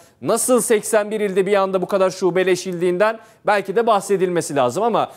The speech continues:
ekonomik perspektiften bu tartışmadaki gerçekler nelerdir?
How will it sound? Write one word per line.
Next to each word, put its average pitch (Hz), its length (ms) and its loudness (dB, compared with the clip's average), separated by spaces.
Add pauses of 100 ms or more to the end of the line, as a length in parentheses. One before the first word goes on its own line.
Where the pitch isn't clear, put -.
(200)
ekonomik 240 600 2
perspektiften 185 880 -2
bu 294 120 0
tartışmadaki 180 800 -2
gerçekler 220 640 0
nelerdir? 202 440 0